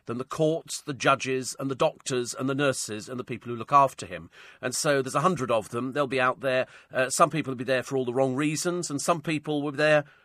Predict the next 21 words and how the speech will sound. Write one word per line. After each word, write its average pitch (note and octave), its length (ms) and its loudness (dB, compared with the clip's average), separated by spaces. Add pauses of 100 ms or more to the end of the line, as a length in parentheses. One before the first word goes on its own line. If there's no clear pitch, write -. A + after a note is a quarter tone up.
(160)
for - 100 -6
all D#3 80 0
the D#3 100 -2
wrong D#3+ 340 6
reasons. F#2 840 -6 (800)
Because D#3 220 -4
th-, F3+ 100 -4
there G3 140 -4
is G#3 120 -6
no G#3 100 2
right G3+ 320 0
reason G2 380 -8
on E2+ 160 -10
this. F2 380 -10
There D#3+ 100 -6
is F#3 140 -4
no F3 100 -2
right D#3+ 260 -4
reason D3 360 -6
at C#3+ 160 -8
all. A2+ 340 -4